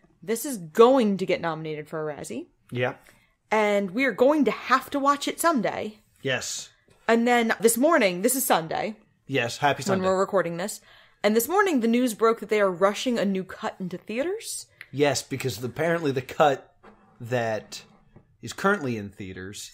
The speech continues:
Speaker 2: is incomplete. So, it is in fact doomed.
Speaker 1: Yes. So,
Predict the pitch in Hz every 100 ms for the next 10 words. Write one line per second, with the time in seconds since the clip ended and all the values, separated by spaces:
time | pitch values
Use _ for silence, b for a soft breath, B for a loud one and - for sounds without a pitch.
0 | - 110 104 123 - 180 185 175 156 -
1 | 165 113 - - 233 208 104 107 - _
2 | _ _ _ _ _ - 160 208 214 190
3 | 202 202 190 - - 196 214 139 90 90
4 | - _ _ - _ 202 294 - - -
5 | - _ b b b b b b b b
6 | b - 240